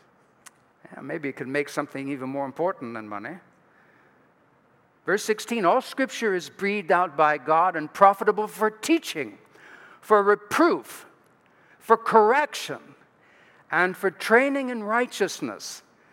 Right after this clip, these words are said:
that the man of God," or in our case, because he's talking to, he's talking to a bishop, a pastor, and,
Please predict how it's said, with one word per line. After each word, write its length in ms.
that 160
the 100
man 380
of 160
God," 420
or 160
in 80
our 200
case, 340
because 320
he's 160
talking 400
to, 320
he's 140
talking 380
to 180
a 40
bishop, 400
a 80
pastor, 680
and, 220